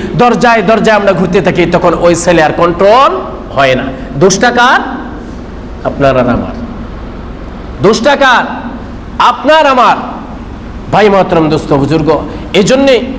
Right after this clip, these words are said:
এই যে আমাদের ছেলে মেয়ে আগন্তুকদেরা আমাদের আনেওয়ালা, তাদেরকে এডুকেটেড বানানোর জন্যে, তাদেরকে শিক্ষিত বানানোর জন্যে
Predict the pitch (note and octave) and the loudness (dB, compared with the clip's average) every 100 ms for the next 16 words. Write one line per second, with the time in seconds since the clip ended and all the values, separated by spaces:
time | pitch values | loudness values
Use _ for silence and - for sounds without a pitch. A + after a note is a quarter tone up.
0 | - - G3+ D4 D#4+ D4 C4 C4+ B3+ A#3 | -10 0 2 4 4 2 4 2 2 0
1 | - A#3 A3+ G#3 F3+ F#3 A#3+ C#4+ - C4 | 2 2 4 4 2 2 2 2 2 0
2 | F#3 A#3+ A3 E3+ - - - - - - | 4 4 4 2 -4 -10 -12 -14 -14 -14
3 | - - - - - D3+ G3 F#3 F3 - | -14 -12 -12 -12 -4 0 2 2 0 -2
4 | - - - - D#3+ F3 D#3+ C#3 - - | -10 -10 -12 -4 0 2 2 0 -6 -12
5 | - G#3+ G3+ B3+ C4 B3+ - A#3 A#3 B3 | -6 0 2 0 0 -2 2 2 4 2
6 | B3 D4 A#3 C4+ C4 B3 F#3 G3+ F3+ D3 | 2 0 2 4 4 4 4 2 2 2
7 | G#2+ - - - - - - F#3+ A3 C#4+ | -2 -10 -12 -12 -14 -8 -2 2 2 2
8 | D4 C4+ - B3+ - D#4+ E4 D#4 D4 C#4 | 2 2 2 0 2 2 4 4 4 4
9 | C4 G3 A3 A3 F3 | 2 2 2 2 0